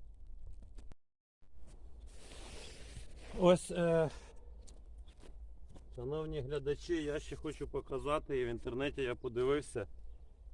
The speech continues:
як треба зробити, щоб, е, отут у нас, хто пам'ятає, є пару десятків карасів отаких. Щоб вони не рестилися, треба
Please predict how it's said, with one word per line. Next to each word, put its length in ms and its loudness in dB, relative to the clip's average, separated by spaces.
як 160 -2
треба 320 0
зробити, 500 4
щоб, 280 2
е, 340 4
отут 320 -2
у 40 -4
нас, 300 -2
хто 160 -4
пам'ятає, 680 4
є 180 4
пару 200 2
десятків 500 -2
карасів 540 2
отаких. 500 0
Щоб 240 0
вони 260 4
не 140 6
рестилися, 800 4
треба 440 2